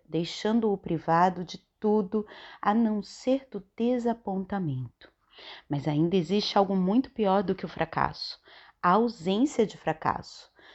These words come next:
Se não existe fracasso, é porque não houve também tentativa de realização. A única maneira de evitar fracassos é evitar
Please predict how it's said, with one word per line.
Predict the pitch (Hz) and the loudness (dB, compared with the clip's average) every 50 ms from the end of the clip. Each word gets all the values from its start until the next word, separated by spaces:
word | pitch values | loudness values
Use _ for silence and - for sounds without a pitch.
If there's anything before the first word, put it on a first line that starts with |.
| - _ | -20 _
Se | - - 170 | -8 -2 2
não | 165 165 165 175 | 2 4 4 4
existe | 180 165 160 185 185 - | 2 0 -2 -4 -6 -6
fracasso, | - - 208 202 - - 180 190 214 - 220 | -4 -6 -6 -4 0 2 2 2 2 -2 -4
é | 208 | -6
porque | - 202 - - 180 | -6 -8 -4 -2 -2
não | 190 202 202 202 190 | 0 0 0 0 2
houve | 190 190 208 202 - 220 | 2 2 2 0 -2 -4
também | - 226 214 202 202 208 | -4 -4 -2 -2 -4 -4
tentativa | - 233 240 247 269 269 269 - - 233 196 220 | -2 -4 -2 0 0 0 0 0 0 0 2 2
de | 214 233 233 | 4 4 4
realização. | 226 220 208 208 214 220 214 226 254 262 - - 165 156 165 165 - _ _ _ - - - - - - - - - | 6 6 4 4 4 2 2 2 0 0 0 2 2 2 2 -2 -6 _ _ _ -20 -20 -20 -20 -20 -20 -14 -2 0
A | 151 147 | 0 2
única | 151 170 196 233 254 254 - 247 | 2 2 4 2 2 0 0 -2
maneira | 233 233 208 196 196 190 202 196 | -2 0 0 -2 0 0 0 0
de | 196 | 0
evitar | 190 175 190 190 - - 202 233 | -2 -4 -4 -6 -4 -2 -2 -2
fracassos | - - - 247 - - - 180 175 180 - - - 220 - - - - - | 0 -2 -4 -4 -4 -2 0 2 2 0 -2 -6 -10 -12 -12 -12 -14 -6 -2
é | 180 175 | -2 -2
evitar | 175 160 170 - - 196 | -2 -2 -6 -4 -2 -2